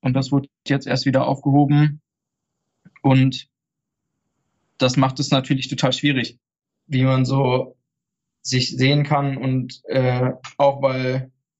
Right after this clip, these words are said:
keine Bar, wie ich schon gesagt habe, auf hat und man mal keinen Kaffee trinken kann mit jemandem, ist es natürlich auch irgendwie schade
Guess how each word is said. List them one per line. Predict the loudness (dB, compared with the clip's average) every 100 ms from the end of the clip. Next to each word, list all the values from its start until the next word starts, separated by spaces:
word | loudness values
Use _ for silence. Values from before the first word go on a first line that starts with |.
| _ _ -8
keine | -4 -2 -2
Bar, | 0 2 2 2 0 -4 -12
wie | -4 -4
ich | -2
schon | -2 0
gesagt | 2 0 -2
habe, | -4 -2
auf | -2 0
hat | -2 -2 -6 _ _ _ _ _ -4
und | -2 0
man | 0
mal | 2 0
keinen | 0 -2
Kaffee | 0 0
trinken | -2 -4 -4
kann | -2 0 0 -4 _ _ _ _ _ _ _ _ _
mit | -2 0
jemandem, | 2 0 0
ist | -2
es | -2
natürlich | -2 -2 -2 0
auch | 0
irgendwie | 0 -2 0
schade | 0 0 -2 -6